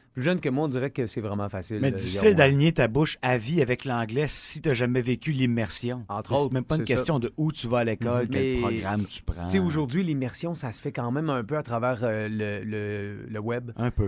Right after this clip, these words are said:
Speaker 1: Tu sais, euh, ma fille suit des podcasts, moi, puis je vois que ça a vraiment, ben, vraiment aidé
Speaker 2: Oui.
Speaker 1: à, à
Speaker 2: Ah, c'est sûr que ça
Speaker 1: s'améliorer,
Speaker 2: aide.
Speaker 1: là.
Speaker 2: Mais il n'y a rien comme être obligé de
Speaker 1: Ouais.
Speaker 2: parler anglais.
Speaker 1: Ah oui, ça, c'est clair.
Speaker 2: Pas les corridors à Saint-Laurent où ça parle français, là.
Speaker 1: Ben, ils disent, euh, se faire une blonde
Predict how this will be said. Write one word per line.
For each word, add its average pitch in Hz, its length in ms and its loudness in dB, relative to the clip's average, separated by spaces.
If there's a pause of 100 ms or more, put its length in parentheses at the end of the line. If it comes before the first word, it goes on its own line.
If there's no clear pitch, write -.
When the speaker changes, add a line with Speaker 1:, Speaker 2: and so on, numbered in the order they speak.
(120)
Speaker 1:
Tu - 20 -10
sais, 120 280 0
euh, 104 240 0
ma 104 140 -2
fille 156 160 -4
suit 139 160 -6
des 123 100 0
podcasts, 139 560 -2
moi, 127 140 -2
puis 107 80 -8
je 98 80 -8
vois 123 160 -2
que - 80 -10
ça 98 300 -6
a - 20 -10
vraiment, 117 640 -4
ben, 110 160 -12 (340)
vraiment 135 580 -4
aidé 107 300 -4
Speaker 2:
Oui. 117 140 2
Speaker 1:
à, 110 320 -8
à - 100 -6
Speaker 2:
Ah, 101 60 -4
c'est 113 120 0
sûr 113 220 4
que - 80 -2
ça 139 120 2
Speaker 1:
s'améliorer, 120 40 4
Speaker 2:
aide. 120 120 -4
Speaker 1:
là. 123 100 -12
Speaker 2:
Mais 135 60 4
il - 20 6
n'y 156 60 10
a - 20 6
rien 156 300 4
comme 147 360 6 (180)
être 120 260 0 (100)
obligé 190 680 6
de 127 60 -2
Speaker 1:
Ouais. 123 60 0
Speaker 2:
parler 110 300 2
anglais. 85 300 -4
Speaker 1:
Ah 123 100 -4
oui, 110 120 -6
ça, 123 100 -6
c'est 113 140 -4
clair. - 160 2
Speaker 2:
Pas 233 40 4
les 151 120 8
corridors 131 480 6
à 117 60 4
Saint-Laurent 113 580 2 (100)
où 107 40 -8
ça 95 160 -4
parle 107 180 0
français, 98 360 -6
là. - 180 -12
Speaker 1:
Ben, - 60 -2
ils 196 120 0
disent, 262 400 -4
euh, 117 300 0
se - 80 -10
faire 190 240 -4
une 127 180 0
blonde 131 600 -2